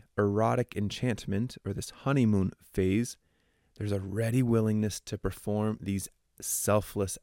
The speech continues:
actions. Here's this quote in this third paragraph that I thought was very important. Quote,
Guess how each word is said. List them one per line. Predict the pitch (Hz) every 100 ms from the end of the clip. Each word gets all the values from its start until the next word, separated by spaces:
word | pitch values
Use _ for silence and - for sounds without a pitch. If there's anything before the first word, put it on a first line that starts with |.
| -
actions. | 90 95 - 87 78 98 - - _ _ _ _ _ _ _ _ _ _ _ _ _ _ _
Here's | 113 101
this | 98 92 - - _
quote | - 104 92 -
in | 92
this | 87
third | - 95 95 -
paragraph | 92 90 90 87
that | 87
I | 90
thought | 90 82
was | 95
very | - 95 92 92
important. | 87 90 85 85 - _ _ _ _ _ _ -
Quote, | - 110 104